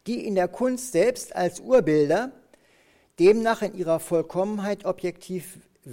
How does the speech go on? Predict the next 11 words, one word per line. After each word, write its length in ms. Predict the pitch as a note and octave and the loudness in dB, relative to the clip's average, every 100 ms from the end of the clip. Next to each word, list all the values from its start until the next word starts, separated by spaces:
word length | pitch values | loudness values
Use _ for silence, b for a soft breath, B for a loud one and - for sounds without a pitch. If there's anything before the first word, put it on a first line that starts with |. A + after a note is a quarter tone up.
| B2+ | -6
objektiv 680 | F#3 F3+ F3 - F#3+ G3 C3 | -4 -2 -4 -4 -8 -6 -4
werden 480 | A#2 B2+ G3 A3+ b b b b | -4 -2 -4 -10 b b b b
und 180 | E3+ F3 | -6 -4
in 160 | G#3+ G#3+ | -2 2
der 160 | G3+ | 2
reflektierten 800 | F#3+ F#3+ E3+ - G#3 A#3 A#3 F#3+ | 2 -2 -6 -6 -6 -6 -4 2
Welt 360 | D3+ E3 G#3 - B B | 4 4 4 -4 B B
selbst 480 | - D#3 G3+ - - | 0 0 0 -4 -8
die 80 | F3+ | -8
Intellektualwelt 1300 | - G3+ G#3 F#3 E3+ - D#3 D3+ F3 D#3+ E3 E3 | -6 -4 -2 0 -2 -4 -4 0 0 2 0 0
darstellen. 720 | D3 C3+ C3+ - A2+ G#2 G#2 | 0 0 -2 -6 -10 -10 -14